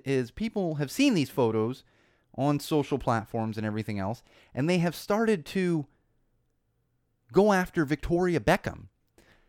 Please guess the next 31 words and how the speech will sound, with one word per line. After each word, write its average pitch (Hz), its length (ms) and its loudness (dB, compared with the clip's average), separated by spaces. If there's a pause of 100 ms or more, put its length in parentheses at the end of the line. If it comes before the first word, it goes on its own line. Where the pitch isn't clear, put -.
saying, 170 500 4 (300)
"How 240 200 6
can 175 180 0
you 139 80 0
possibly 127 540 -2
let 208 200 -2
your 110 120 -6
son 143 420 2
do 269 240 10
this?" - 440 -4 (1700)
Yeah, 127 240 -4
think 254 200 -2
about 95 260 -4
that. - 160 -18 (1200)
Brooklyn 220 320 6
Beckham 175 300 4
is 110 100 -4
nineteen 233 480 0
years 226 260 2
old. 101 380 6 (920)
Nineteen 220 440 2
years 185 200 -2
old. 90 300 -4 (720)
He 277 80 2
can 269 80 2
go 240 100 4
get 208 140 2
any 190 160 0
tattoo 196 380 -4
he 180 100 -2
wants. 220 400 -6